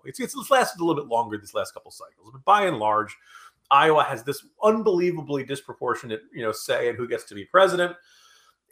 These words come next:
And I don't necessarily buy into the idea that they are too white, but you could definitely say both in terms of economics, in terms of industry, in terms of demographics, they're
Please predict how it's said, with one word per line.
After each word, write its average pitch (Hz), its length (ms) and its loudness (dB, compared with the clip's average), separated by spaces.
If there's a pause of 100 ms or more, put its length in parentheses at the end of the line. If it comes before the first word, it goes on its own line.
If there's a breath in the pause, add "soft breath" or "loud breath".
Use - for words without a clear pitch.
And 175 100 2
I 165 120 6
don't 214 180 6
necessarily 185 480 2
buy 156 220 6
into 151 120 -2
the 143 120 0
idea 135 320 0
that 120 100 -6
they 131 100 -2
are 127 280 0
too 131 220 -10
white, 247 360 4
but 208 140 -4
you 220 80 -6
could 190 100 -8
definitely 180 320 4
say 135 320 4
both 143 220 0
in 131 80 -10
terms 120 340 -2
of 101 80 -6
economics, 190 600 -2
in - 80 -20
terms 110 180 -6
of 104 100 -10
industry, 175 440 -6
in - 40 -12
terms 113 220 -12
of 101 80 -20
demographics, 151 680 -2 (220 soft breath)
they're 175 200 4